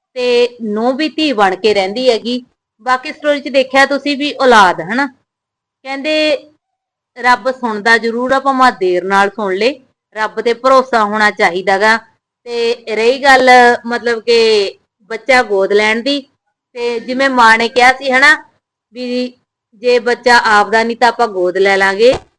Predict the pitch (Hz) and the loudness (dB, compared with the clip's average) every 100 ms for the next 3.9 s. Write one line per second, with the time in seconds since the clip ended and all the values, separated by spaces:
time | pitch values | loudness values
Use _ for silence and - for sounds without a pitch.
0 | _ - 254 240 220 220 214 220 208 208 | _ -20 -8 -2 0 0 -2 0 0 0
1 | 214 214 - 202 - 254 190 139 185 185 | -6 -10 -12 -12 -4 -2 -2 -2 -4 -4
2 | 180 180 190 196 202 196 185 185 185 185 | -6 -6 -8 -4 -2 -2 -6 -6 -6 -4
3 | 185 185 196 180 185 196 208 247 | -4 -6 -6 -10 -10 -18 -10 -10